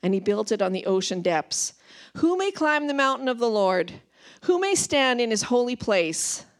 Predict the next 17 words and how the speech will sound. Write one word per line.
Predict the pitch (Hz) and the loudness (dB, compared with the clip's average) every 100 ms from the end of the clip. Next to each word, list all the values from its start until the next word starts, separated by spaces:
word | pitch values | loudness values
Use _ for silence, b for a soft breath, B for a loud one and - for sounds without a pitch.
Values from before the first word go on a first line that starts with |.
| _ _ _ _ | _ _ _ _
Only | 233 254 285 294 | 2 2 2 2
those | 269 247 247 | 4 4 2
who | 240 | 0
have | 233 220 | 0 0
hands | 240 233 233 | -2 -2 -2
and | 233 | -4
hearts, | 226 214 208 - - _ B B B B - 254 | 0 0 0 -6 -6 _ B B B B -12 -8
whose | 247 247 | -4 -2
hands | - 247 240 | 0 0 0
and | 233 | 0
hearts | 214 220 220 | 0 0 -2
are | |
pure, | 202 - 247 208 117 202 B B B | -4 -4 0 0 0 -4 B B B
who | 254 | 0
do | 277 | 2
not | 285 277 | 2 2
worship | 233 277 269 262 | 2 2 2 0